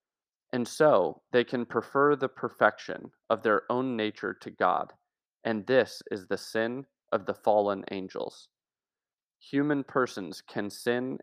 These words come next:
in this way too, but they can also sin in another way. Since human persons first know through the senses, and then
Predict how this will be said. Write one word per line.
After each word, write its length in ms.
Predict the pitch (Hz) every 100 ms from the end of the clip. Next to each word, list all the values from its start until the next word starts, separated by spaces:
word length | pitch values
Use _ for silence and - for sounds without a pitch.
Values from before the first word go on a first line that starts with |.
| -
in 180 | 110 101
this 260 | 110 -
way 200 | 104 101
too, 460 | 98 - 101 - - _ _ _ _ _ -
but 180 | 110 -
they 140 | 113
can 240 | - 113 -
also 420 | 127 147 - 101
sin 500 | 185 - 104 71 73 - _ -
in 160 | 113 104
another 420 | 101 107 - -
way. 300 | - - - _ _ _ _ _ _ _ _ _
Since 340 | - 123 113 -
human 340 | 143 147 143
persons 680 | - 131 117 - 80 73 - _
first 380 | - 123 - -
know 400 | 101 95 73 98 -
through 160 | 110 98
the 80 |
senses, 720 | 90 - 117 - - - - - _ _ _ -
and 200 | 113 104 123
then 360 | 131 104 95